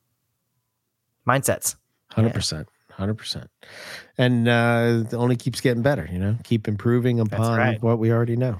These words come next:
Speaker 2: So, uh, and then, uh, yeah, follow us on Instagram, subscribe to the YouTube,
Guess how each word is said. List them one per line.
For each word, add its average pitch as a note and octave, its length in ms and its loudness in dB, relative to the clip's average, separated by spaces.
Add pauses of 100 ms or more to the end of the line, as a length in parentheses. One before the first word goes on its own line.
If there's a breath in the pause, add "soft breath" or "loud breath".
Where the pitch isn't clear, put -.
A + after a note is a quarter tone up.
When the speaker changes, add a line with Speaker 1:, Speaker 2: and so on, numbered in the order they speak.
Speaker 2:
So, F#2+ 260 -6 (600 loud breath)
uh, B2+ 400 2
and C3 220 4
then, C#3+ 380 2
uh, C#3+ 460 2 (880 loud breath)
yeah, E3 180 -2
follow B2 220 2
us A#2 120 -2
on A#2 100 2
Instagram, C3 680 2
subscribe G#2+ 560 -2
to - 100 -4
the G2+ 80 -2 (240)
YouTube, C3 560 2